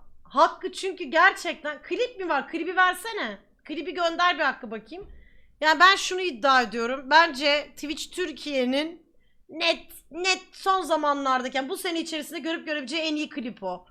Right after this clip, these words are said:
En iyi klip. Bak abartmıyorum. Oha Hakkı maşallah ne kadar iyi de ben de göndereyim size <laughs> bari. Efendim buyurun siz de şöyle.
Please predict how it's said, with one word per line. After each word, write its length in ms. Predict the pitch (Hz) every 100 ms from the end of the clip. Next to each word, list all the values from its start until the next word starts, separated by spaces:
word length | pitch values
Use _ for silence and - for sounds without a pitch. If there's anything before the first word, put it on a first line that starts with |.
| - - - - -
En 280 | 381 403 330
iyi 300 | 277 269 -
klip. 340 | 254 226 -
Bak 120 | 320 359 -
abartmıyorum. 680 | 277 294 285 262 208 202 -
Oha 240 | 208 262
Hakkı 220 | 285 285
maşallah 460 | 294 269 - 330 330
ne 100 | 254
kadar 200 | 285 -
iyi 100 | 381
de 140 | 330
ben 180 | 254 269
de 40 | 247
göndereyim 480 | 220 208 202 208
size 320 | 220 - 240 254
<laughs> 0 |
bari. 380 | 247 214 196 - - - _ _
Efendim 300 | 220 233 233
buyurun 200 | 247 247
siz 260 | 226 208 190
de 80 | 196
şöyle. 880 | - 202 190 185 190 233 294 359